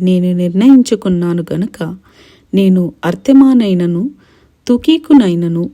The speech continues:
నీ యొద్దకు పంపినప్పుడు, అక్కడికి నా యొద్దకు వచ్చుటకై ప్రయత్నము చేయుము. ధర్మశాస్త్ర వేది అయిన జేనాను అపొల్లోనును శీఘ్రముగా సాగనంపుము.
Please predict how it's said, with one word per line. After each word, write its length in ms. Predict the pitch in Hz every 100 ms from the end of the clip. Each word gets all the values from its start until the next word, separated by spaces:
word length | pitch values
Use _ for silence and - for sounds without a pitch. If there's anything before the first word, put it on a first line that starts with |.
| -
నీ 260 | 196 196
యొద్దకు 380 | 185 175 247 247
పంపినప్పుడు, 800 | - 175 170 196 185 - 160 196 - -
అక్కడికి 440 | 190 - 175 175
నా 180 | 175 170
యొద్దకు 460 | 170 170 - 294 247
వచ్చుటకై 680 | 185 165 220 196 196 170 202
ప్రయత్నము 640 | - 190 196 - 226 185
చేయుము. 600 | 196 - 165 165 170 165 - _ _ _ _ _ _ -
ధర్మశాస్త్ర 760 | 185 220 233 294 302 320 - 330
వేది 420 | 226 214 202 202
అయిన 280 | 180 180 170
జేనాను 680 | 165 170 185 208 196 190 285 - _ _ _ -
అపొల్లోనును 880 | 185 277 302 294 226 190 185 185 240 - _ _ _
శీఘ్రముగా 800 | - - 339 - 294 214 175 190
సాగనంపుము. 920 | 247 196 185 190 214 180 170 165 165